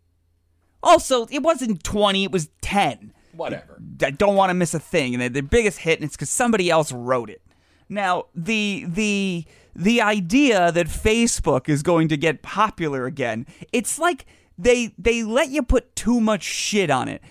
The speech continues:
Speaker 1: They, they got too big. That's why Instagram, which I realize is owned by the same company, is better because you can only do so many things.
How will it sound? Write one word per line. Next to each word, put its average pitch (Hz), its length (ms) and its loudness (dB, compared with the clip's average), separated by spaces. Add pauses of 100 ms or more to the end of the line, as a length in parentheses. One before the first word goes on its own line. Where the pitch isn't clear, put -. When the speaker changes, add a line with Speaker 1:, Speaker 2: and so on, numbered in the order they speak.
(140)
Speaker 1:
They, 214 160 2
they 214 220 0
got 254 280 -4
too 285 300 2
big. 165 380 0
That's 208 260 -6
why 285 140 0
Instagram, 156 720 -2
which 160 140 -10
I 175 40 -6
realize 202 520 0
is 156 120 -2
owned 160 260 4
by 143 140 4
the 135 100 4
same 143 260 0
company, 135 480 -4 (280)
is 185 220 0
better 170 480 0 (200)
because 202 240 0
you 226 60 -6
can 254 100 2
only 302 220 4
do 233 280 0
so 233 480 0
many 202 300 0
things. - 640 -4